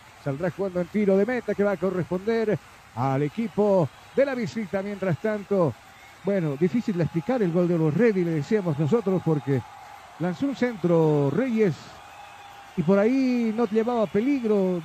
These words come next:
Riquelme, por si acaso, pongo la pierna, de rebote le da al defensor y bueno, una de-, comba extraña que toma y se va metiendo a la portería de Peñarrita. Con ese gol,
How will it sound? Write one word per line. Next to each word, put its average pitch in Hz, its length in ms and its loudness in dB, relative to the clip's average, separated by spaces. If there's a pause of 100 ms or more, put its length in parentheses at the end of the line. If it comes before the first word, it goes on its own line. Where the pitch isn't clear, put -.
Riquelme, 262 440 -2
por 190 160 -2
si 214 60 0
acaso, 240 340 -2
pongo 247 260 0
la 214 80 0
pierna, 269 580 -4
de 208 120 0
rebote 220 420 2
le 214 160 0
da 247 220 -2
al 226 80 -2
defensor 208 520 0
y 233 60 0
bueno, 185 340 0 (320)
una 254 260 -2
de-, 233 100 -4 (200)
comba 269 340 4
extraña 240 520 -2
que 196 120 0
toma 233 480 0 (360)
y 151 60 -8
se 202 120 0
va 226 160 0
metiendo 202 400 -2
a 175 40 4
la 175 60 0
portería 180 440 0
de 175 80 0
Peñarrita. 165 520 -2
Con 214 140 2
ese 208 220 0
gol, 208 280 2